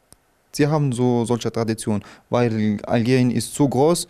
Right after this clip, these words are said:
und in jeder Region oder in jeder Ecke in Algerien haben eigene, ähm, Tradition. Essen oder auch Kleidungen oder auch zum Beispiel, sag ich mal, äh, Musik, äh, Art von Musiken und so weiter.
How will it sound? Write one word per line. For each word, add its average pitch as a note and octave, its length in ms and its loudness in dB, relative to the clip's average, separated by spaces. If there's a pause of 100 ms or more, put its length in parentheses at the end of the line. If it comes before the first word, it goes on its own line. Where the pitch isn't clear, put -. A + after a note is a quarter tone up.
(340)
und C#3+ 340 2
in C3 180 -2
jeder D#3 260 2
Region D3+ 480 0
oder B2 280 -2
in A#2+ 120 -2
jeder D#3 240 0
Ecke - 180 -4
in C#3+ 140 -2
Algerien C#3 340 -2
haben C#3 280 -2
eigene, C3+ 420 -2
ähm, B2 640 -2
Tradition. A2+ 580 -2 (320)
Essen D#3 560 0
oder A#2+ 560 -2
auch A#2 360 -4 (120)
Kleidungen C#3 1040 -2 (440)
oder A2+ 280 0
auch B2 180 0
zum A#2 180 -6
Beispiel, A#2 460 -6
sag A2+ 140 -6
ich A#2+ 160 -10
mal, A#2+ 240 -6 (100)
äh, A#2 440 -8 (220)
Musik, C#3 580 2
äh, D3+ 160 2
Art D#3 400 0
von D3 160 -2
Musiken C#3+ 580 -2
und B2+ 220 -4
so A#2+ 100 -4
weiter. G#2 200 0